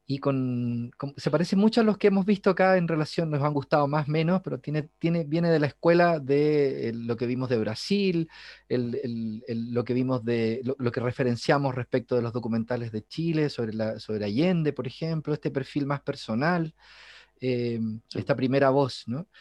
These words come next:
Speaker 1: Incluso el, el, el remitirse a la historia de él, a su bi-, propia biografía, ¿no? Siendo nieto de, de un político re-, reconocido y destacado de Egipto, que era, eh, el apellido era reconocido en la calle,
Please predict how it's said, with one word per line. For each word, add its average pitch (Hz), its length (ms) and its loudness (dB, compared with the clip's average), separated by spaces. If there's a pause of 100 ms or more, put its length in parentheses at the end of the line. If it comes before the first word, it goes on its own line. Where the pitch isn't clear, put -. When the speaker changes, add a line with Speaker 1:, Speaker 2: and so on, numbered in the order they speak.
(300)
Speaker 1:
Incluso 156 520 2
el, 131 320 -2
el, 123 260 -6
el 117 80 -6
remitirse 127 420 -2
a 135 40 4
la 127 40 0
historia 180 480 4
de 170 160 6
él, 151 380 0
a 127 60 -10
su 160 140 -2
bi-, 165 100 -2
propia 160 260 0
biografía, 156 640 2
¿no? 151 140 -2
Siendo 131 600 -2
nieto 143 380 0
de, 131 200 2
de 127 100 -2
un 123 100 -4
político 135 420 0
re-, 123 220 -8
reconocido 117 680 -2
y 151 60 0
destacado 131 520 0
de 120 80 0
Egipto, 175 480 -6
que 127 200 -2 (340)
era, 131 320 2
eh, 120 260 -6 (100)
el 120 140 -2
apellido 127 360 4
era 143 100 6
reconocido 127 540 0
en 127 80 -2
la 113 100 0
calle, 147 580 0